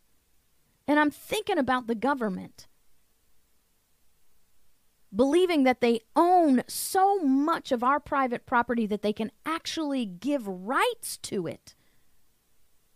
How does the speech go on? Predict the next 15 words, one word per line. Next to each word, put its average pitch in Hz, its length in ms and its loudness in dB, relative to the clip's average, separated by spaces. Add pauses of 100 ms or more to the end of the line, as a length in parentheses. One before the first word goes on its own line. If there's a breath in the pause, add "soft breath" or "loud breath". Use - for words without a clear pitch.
to 269 160 0
a 196 60 4
foreign 330 580 -2
corporation. 190 760 -6 (1700)
So 233 200 0
kick 403 320 -4
me 415 160 -6
in 339 100 -4
the 285 80 -2
pants 247 420 -4
if 196 120 -8
you 240 80 -2
don't 269 220 2
like 220 260 -4
it, - 120 -14